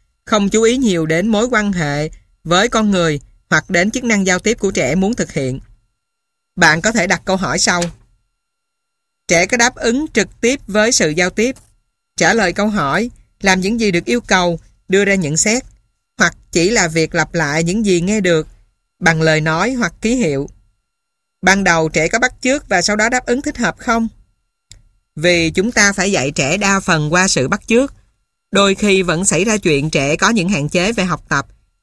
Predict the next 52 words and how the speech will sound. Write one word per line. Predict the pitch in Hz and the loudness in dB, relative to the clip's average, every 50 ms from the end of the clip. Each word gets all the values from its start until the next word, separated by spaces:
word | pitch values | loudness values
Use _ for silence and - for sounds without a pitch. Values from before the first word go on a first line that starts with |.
| _ _ _ | _ _ _
chủ | 165 170 180 | 2 2 4
yếu | 185 190 208 240 | 4 4 2 4
dừng | 214 202 170 151 | 2 0 0 0
lại | 147 143 135 127 131 | 0 0 0 -2 -2
ở | - 135 156 | 0 0 0
việc | 165 165 151 - - | 2 2 0 0 0
bắt | 196 208 - - | -4 -4 -2 0
chước. | 214 214 247 262 - - - _ _ _ _ _ _ _ _ _ _ _ _ _ _ _ | 2 2 2 2 -2 -10 -20 _ _ _ _ _ _ _ _ _ _ _ _ _ _ _
Chúng | 214 226 254 | 0 2 2
bắt | 269 277 - - | 2 0 -2 0
chước | - 262 277 294 294 | 0 0 0 2 0
mà | 262 208 180 | 0 0 0
không | - 233 233 226 | 0 0 -2 0
cần | - 202 165 160 | 0 0 0 0
chú | 147 196 | 0 0
ý | 214 208 214 226 254 | 2 2 2 2 0
tới | 254 - 226 240 254 | 0 -2 0 0 0
ý | 254 | 0
nghĩa. | 262 247 196 143 135 147 185 220 285 - - _ _ _ _ _ _ _ _ _ _ _ _ _ _ _ _ _ | 0 0 0 0 0 -2 -4 -6 -8 -12 -20 _ _ _ _ _ _ _ _ _ _ _ _ _ _ _ _ _
Tuy | 208 208 208 | 2 2 4
nhiên, | 202 202 196 196 190 185 180 170 - - _ _ _ | 4 4 2 2 2 0 -2 -6 -10 -18 _ _ _
thỉnh | - 180 170 208 240 | -2 0 0 0 0
thoảng | 226 208 151 143 139 180 220 269 277 - - _ _ _ | 2 2 2 2 2 2 -2 -2 -4 -8 -16 _ _ _
cũng | - 170 165 185 220 226 | 0 0 2 2 0 2
có | 233 220 | 2 2
những | 247 254 208 202 233 | 2 2 2 0 0
trẻ | - 202 160 147 156 190 233 | 0 0 0 0 0 0 0
do | 233 214 202 190 190 | 0 2 2 2 2
một | 175 160 156 - - | 0 -2 -2 -2 0
số | - - 190 208 233 277 - - | 0 2 2 2 0 0 -4 -2
chậm | - 196 156 143 151 165 | -2 -2 0 0 -2 -2
trễ | 160 - 165 143 139 156 202 | 0 0 -2 0 0 -2 -2
trong | 220 - 196 185 175 | 0 0 0 0 2
xử | - - 156 165 | 0 0 2 0
lý, | 185 185 196 226 262 285 - - _ _ _ _ _ | 2 0 0 0 -2 -4 -8 -16 _ _ _ _ _
hình | - 175 175 175 | -2 0 0 0
thành | 185 175 170 165 | 0 0 0 0
thói | - 196 214 | 0 0 0
quen | 233 226 226 214 208 | 0 0 0 0 0
bắt | 214 247 - - | -2 -4 -4 -2
chước | - 254 277 311 - - - | 0 0 0 0 -2 -4 -4
để | 175 147 147 165 | -2 -2 -2 -2
tự | - - 151 143 | 0 0 0 0
giúp | 147 156 240 - | 2 0 0 0
mình | 240 196 175 160 147 | 0 0 0 0 0
xử | - 156 151 | 0 0 0
lý | 165 185 185 202 240 | 2 2 2 2 2
những | 240 165 180 196 | 0 0 0 0
gì | 196 175 156 147 | 0 0 0 0
tiếp | - 208 233 | 0 -2 0
nhận | 262 196 139 135 143 | 0 0 -2 -2 -2
được. | 147 143 135 127 | -2 -2 -2 -4